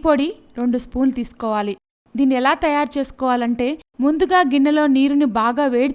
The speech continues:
చేసి టీ పొడి వేసి బాగా మరిగించాలి. ఇప్పుడు ఆ నీరును చల్లార్చి హెయిర్ మీద తెల్ల జుట్టు మొత్తం ఈ నీళ్లు తగిలేలా పోసుకోవాలి. ఇప్పుడు ఒక అరగంట సేపు అలాగే ఉంచి తర్వాత కొద్దిగా చల్లటి నీటితో పూర్తిగా కడిగేయాలి.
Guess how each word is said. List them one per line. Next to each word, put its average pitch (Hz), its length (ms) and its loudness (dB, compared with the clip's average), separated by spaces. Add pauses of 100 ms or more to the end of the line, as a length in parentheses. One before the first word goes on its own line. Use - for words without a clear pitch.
చేసి 262 280 -4 (460)
టీ 302 80 2 (100)
పొడి 302 240 0
వేసి 247 260 -2 (160)
బాగా 226 240 0 (100)
మరిగించాలి. 226 640 -4 (800)
ఇప్పుడు 294 280 0 (400)
ఆ 262 40 6 (120)
నీరును 311 300 2 (100)
చల్లార్చి 269 560 0 (400)
హెయిర్ 339 320 2
మీద 277 180 2 (580)
తెల్ల 294 280 0
జుట్టు 320 280 -2
మొత్తం 311 280 -4 (220)
ఈ - 20 2 (120)
నీళ్లు 269 300 2
తగిలేలా 247 380 0 (100)
పోసుకోవాలి. 208 640 -4 (260)
ఇప్పుడు 277 280 -2
ఒక 254 100 -2 (100)
అరగంట 240 340 -2 (120)
సేపు 262 220 0 (180)
అలాగే 247 340 -2 (100)
ఉంచి 269 220 -2 (320)
తర్వాత 339 400 2 (120)
కొద్దిగా 262 340 -2 (120)
చల్లటి 285 420 -4
నీటితో 262 340 -2 (160)
పూర్తిగా 262 500 -2
కడిగేయాలి. 220 520 -2